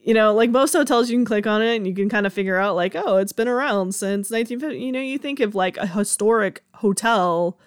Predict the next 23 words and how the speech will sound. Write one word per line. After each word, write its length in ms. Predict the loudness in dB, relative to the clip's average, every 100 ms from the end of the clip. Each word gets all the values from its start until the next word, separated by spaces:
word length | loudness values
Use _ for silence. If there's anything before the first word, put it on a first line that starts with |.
| _ _ _ -4
would 280 | 2 4 4
be 180 | 0
sure 200 | 0 0
to 80 | 0
put 200 | 0 -2
that 120 | 0
on 100 | 0
their 120 | 0 -2
website, 360 | -2 -2 -2
like, 220 | -2 -4
"Look 160 | -4 -2
how 140 | 0
long 220 | 2 2 2
we've 200 | 2 2
been 140 | 2
around. 580 | 2 2 2 0 0 -2
Like, 160 | -2
you 100 | -2
definitely 380 | -2 -4 -2 -2
wanna 200 | -2 -2
stay 180 | -4 -6
with 160 | -6 -4
us." 420 | 0 0 -2